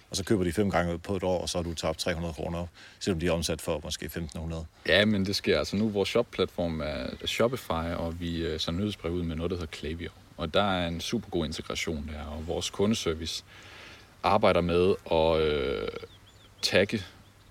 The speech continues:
Speaker 2: kundeservicehenvendelser på de specifikke ordre i vores ordresystem, sådan så vi også får det med i vores, øh,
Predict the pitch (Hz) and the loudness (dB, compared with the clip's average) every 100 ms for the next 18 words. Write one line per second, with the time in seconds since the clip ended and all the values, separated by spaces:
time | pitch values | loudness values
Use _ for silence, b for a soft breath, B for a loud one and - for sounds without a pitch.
0 | - - - 95 110 80 80 82 80 78 | -20 -6 0 2 2 0 -2 -2 -2 -4
1 | 78 - - - - - - 92 90 - | -4 -6 -6 -6 -6 -6 -4 -4 -2 -2
2 | 85 78 76 78 85 95 101 78 82 - | -2 -2 -4 -2 0 0 -2 -4 -6 -6
3 | 82 - 90 85 76 78 85 82 76 87 | -6 -6 -6 -4 -6 -6 -4 -2 0 -2
4 | 82 78 69 76 - 78 76 | -2 -4 -4 -4 -4 -4 -4